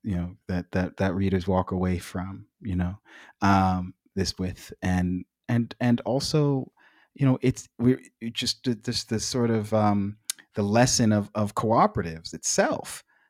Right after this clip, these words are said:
uh, of, of, of gathering folks together, gathering the resources together in a single space,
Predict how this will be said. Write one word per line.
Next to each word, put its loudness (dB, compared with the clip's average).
uh, 2
of, 0
of, -4
of -2
gathering 2
folks -2
together, -2
gathering 2
the -2
resources 0
together 0
in 0
a -4
single -2
space, -6